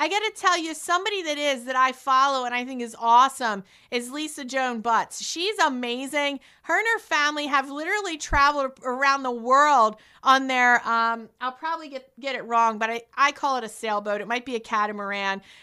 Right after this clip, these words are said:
And they've even started their own business in Ocean City, Maryland, which I think is super cool. And I think you can go and actually have,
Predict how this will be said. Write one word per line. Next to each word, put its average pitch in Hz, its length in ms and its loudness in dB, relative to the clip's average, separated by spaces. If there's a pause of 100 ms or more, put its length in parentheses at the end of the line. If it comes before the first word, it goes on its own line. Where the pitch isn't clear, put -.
(100)
And 302 100 -4
they've 330 160 -2
even 453 280 -2
started 370 440 0
their 294 160 -8
own 311 220 -4
business 294 480 -8
in 254 100 -8
Ocean 254 320 -6
City, 254 300 -12
Maryland, 240 560 0
which 220 160 -10
I 233 100 -4
think 240 220 -10
is 220 100 -10
super 294 420 -8
cool. 226 480 2 (320)
And 277 120 -2
I 285 80 -4
think 415 260 -8
you 571 160 -8
can 302 160 -4
go 269 240 4
and 302 100 -2
actually 302 440 -6
have, 302 420 -2